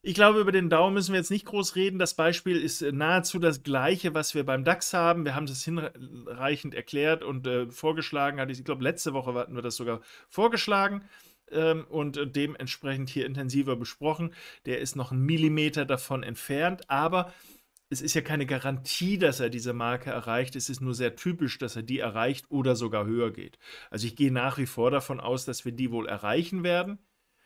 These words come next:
Aber wenn er jetzt einen Millimeter tiefer dreht, dann ist die Idee dahinter die gleiche. Ja, also da ist da jetzt nicht groß-, großartig was kaputt gegangen. Er hat das, was er zeigen sollte, in der Situation gezeigt.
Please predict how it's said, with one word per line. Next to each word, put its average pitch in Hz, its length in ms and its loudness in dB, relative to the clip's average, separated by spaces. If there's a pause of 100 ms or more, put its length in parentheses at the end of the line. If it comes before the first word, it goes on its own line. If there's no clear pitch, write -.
(600)
Aber 139 340 4
wenn 139 140 0
er 143 60 2
jetzt 139 220 2
einen 139 80 0
Millimeter 139 460 0
tiefer 156 340 -2
dreht, 139 440 0 (100)
dann 131 120 -4
ist - 260 -8
die 151 120 -16
Idee 160 560 2
dahinter 131 480 0
die 127 140 -2
gleiche. 127 560 2 (320)
Ja, 127 200 -8
also 117 220 -6
da 117 80 -6
ist 113 180 -8
da 113 220 -6 (180)
jetzt 113 300 -10
nicht 131 220 -6
groß-, 127 380 -6
großartig 127 760 -6
was 117 160 -6
kaputt 123 340 -8
gegangen. 98 340 -6
Er 131 240 -6
hat - 260 -2 (360)
das, - 380 4
was 139 140 -2
er - 160 -8
zeigen 113 440 -6
sollte, 131 440 2
in 131 160 -6
der 123 140 -2
Situation 113 640 -8
gezeigt. 123 580 -4